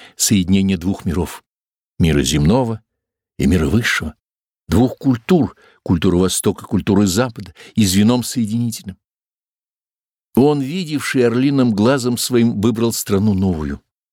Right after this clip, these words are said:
Это особое понимание великой страны и ее миссии тем более глубоко и сокровенно, что великая битва и руководитель планеты избрали ее сосудом явленным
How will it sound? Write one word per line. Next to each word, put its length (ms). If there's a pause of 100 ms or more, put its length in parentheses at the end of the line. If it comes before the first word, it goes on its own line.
(800)
Это 260
особое 540
понимание 640
великой 480
страны 480
и 60
ее 180
миссии 560 (220)
тем 260
более 300
глубоко 420
и 100
сокровенно, 680 (180)
что 220
великая 640
битва 580 (220)
и 120
руководитель 680
планеты 560
избрали 420
ее 160
сосудом 640
явленным 560